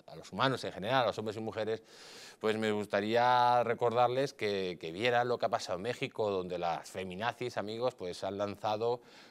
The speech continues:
como bestias pardas en una manifestación a favor del aborto y contra la Iglesia Católica, se han lanzado como bestias pardas a quemar edificios con, eh, cubos de gasolina y con pistolas de gasolina.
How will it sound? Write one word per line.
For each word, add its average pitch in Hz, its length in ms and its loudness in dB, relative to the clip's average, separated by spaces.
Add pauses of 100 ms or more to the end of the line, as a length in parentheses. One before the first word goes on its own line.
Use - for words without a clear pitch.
como 92 240 -6
bestias 120 380 -2
pardas 135 640 4 (280)
en 92 80 -8
una 110 120 -2
manifestación 113 640 -2
a 95 80 0
favor 101 280 2
del 113 100 8
aborto 120 420 6
y 104 80 4
contra 90 360 -2
la 85 100 -2
Iglesia 98 220 0
Católica, 120 360 2
se - 120 0
han 110 60 -2
lanzado 113 280 0
como 98 160 -2
bestias 104 240 -4
pardas 117 380 2
a 110 100 0
quemar 113 320 4
edificios 135 720 0 (460)
con, 120 640 4
eh, 98 720 4
cubos 110 280 4
de 113 80 4
gasolina 117 560 2
y 120 140 -4
con 120 300 2
pistolas 113 540 -2
de 120 100 0
gasolina. 95 600 -4